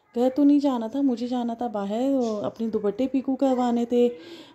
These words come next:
मुझे दो तीन काम थे, बच्चों की बुक्स लेनी थी, कॉपीज लेनी थी, स्टेशनरी का सामान लेना था, क्योंकि बच्चों को ट्यूशन बिठाना था मुझे ना।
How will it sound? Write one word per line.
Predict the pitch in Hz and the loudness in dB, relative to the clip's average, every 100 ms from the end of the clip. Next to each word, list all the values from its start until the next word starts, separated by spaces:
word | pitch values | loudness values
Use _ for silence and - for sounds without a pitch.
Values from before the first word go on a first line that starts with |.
| - | -12
मुझे | 226 220 | -10 -4
दो | 220 | -4
तीन | 214 233 | -4 -6
काम | 220 214 202 220 254 | -6 -4 -2 -2 -2
थे, | 254 254 | 2 2
बच्चों | 220 214 226 220 | 2 -2 -4 -4
की | 226 | -4
बुक्स | 196 233 240 | -2 -4 -2
लेनी | 262 240 240 | -2 0 0
थी, | 240 233 | -2 -2
कॉपीज | 208 190 247 240 | -2 -4 -4 -4
लेनी | 262 247 240 | 0 0 -2
थी, | 240 233 | -4 -6
स्टेशनरी | 214 - 226 220 - 254 247 | -6 -4 0 0 0 0 2
का | 262 | 0
सामान | 254 240 220 226 | 0 0 0 -2
लेना | 226 220 220 | -2 -2 -4
था, | 233 | -6
क्योंकि | 226 202 214 | -8 -6 -2
बच्चों | 196 202 | -2 -2
को | 202 208 | -4 -4
ट्यूशन | 202 214 240 | -4 -2 -2
बिठाना | 247 240 226 220 | -2 -2 -4 -4
था | 220 | -2
मुझे | 220 202 208 | -2 -2 -2
ना। | 214 | -4